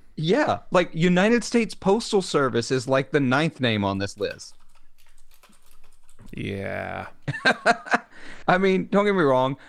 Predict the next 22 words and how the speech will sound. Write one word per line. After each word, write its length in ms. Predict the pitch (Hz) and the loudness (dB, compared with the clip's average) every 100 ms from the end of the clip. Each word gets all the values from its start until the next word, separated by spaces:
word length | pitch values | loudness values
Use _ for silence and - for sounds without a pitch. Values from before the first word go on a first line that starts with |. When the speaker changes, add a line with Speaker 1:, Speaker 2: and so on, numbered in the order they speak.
| - | -4
Speaker 1:
I'm, 180 | 151 160 | 0 2
I'm 140 | 156 151 | 2 0
excited. 420 | 147 143 139 127 | 2 2 2 2
Gibson's 380 | 123 120 127 120 | 0 2 0 2
gonna 180 | 127 113 | 0 2
be 100 | 117 | 2
there. 140 | 113 | 2
Taylor's 320 | 110 107 107 | 2 0 0
gonna 180 | 104 107 | 0 -2
be 100 | 104 | -2
there. 180 | 98 95 | -4 -2
Martin 340 | 98 101 - | 0 0 -2
will 60 | 101 | -8
be 180 | 92 92 | -6 -4
there. 320 | 95 95 95 104 | 0 -2 -4 0
Yamaha, 500 | 110 120 117 110 - | 2 2 2 2 2
obviously, 500 | 98 101 98 110 95 | 0 -2 -10 -12 -8
which 260 | 98 - | -8 -8
probably 360 | - 98 98 98 | 0 0 0 -4
includes 440 | 95 - 92 87 87 | -6 -2 -2 -2 -4
Line 220 | 90 87 | -6 -6
six. 440 | - 92 - - | -8 -8 -8 -20